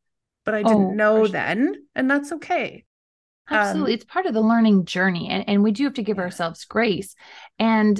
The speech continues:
Speaker 2: the thing is, is certainly I noticed a shift that when you do switch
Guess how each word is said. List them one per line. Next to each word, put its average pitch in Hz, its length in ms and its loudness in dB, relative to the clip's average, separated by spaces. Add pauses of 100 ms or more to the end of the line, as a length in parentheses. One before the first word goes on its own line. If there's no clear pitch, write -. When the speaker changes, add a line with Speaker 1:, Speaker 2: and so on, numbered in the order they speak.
Speaker 2:
the 226 100 -4
thing 330 260 -4
is, 190 420 0 (260)
is 185 120 -4
certainly 208 400 0
I 196 140 2
noticed 196 320 2
a 196 60 -6
shift 180 340 -6
that - 140 -6
when 190 160 4
you 185 100 0
do 208 300 -4
switch - 580 -10